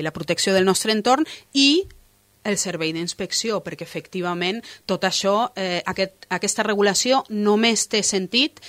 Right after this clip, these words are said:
si es fa, eh, correctament i es fa amb, eh, amb un servei de,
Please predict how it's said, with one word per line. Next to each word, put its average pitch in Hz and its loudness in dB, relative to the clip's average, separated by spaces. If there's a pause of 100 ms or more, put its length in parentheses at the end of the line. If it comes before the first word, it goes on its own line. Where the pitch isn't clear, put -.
(120)
si 247 4
es 202 2
fa, 190 6
eh, 170 2
correctament 190 0 (220)
i 202 0
es - 2
fa 170 2
amb, 165 -4
eh, 147 -4
amb 160 -4
un 160 -2
servei 160 -2
de, 170 0